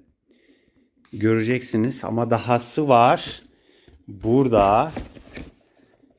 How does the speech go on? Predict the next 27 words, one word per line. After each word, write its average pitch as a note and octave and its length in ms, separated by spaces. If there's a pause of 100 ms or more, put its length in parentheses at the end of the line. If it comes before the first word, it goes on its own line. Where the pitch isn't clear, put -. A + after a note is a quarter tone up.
(440)
biraz F#2 320
farklı A2+ 360
işliklerim A#2+ 600
var. B2 120
Şimdi A#2+ 240
size B2 480
onları A#2 380
göstermek G#2+ 540
istiyorum. F#2 500 (420)
Çorabı C3 400
giyerken D#3+ 440
dayanamadım. D#3 580
Diğer C3+ 220
üstü D3 280
de C#3+ 100
giydim. C#3 500 (920)
Açtım C3 420
mı C3+ 60
bilmiyorum C#3 400
ama B2 140
ben A#2+ 100
çok - 240
beğendim. A#2+ 540 (340)
Özellikle, C#3 960 (140)
e, G#2+ 580
bu C3+ 420 (680)
boyunluğu, C3 1040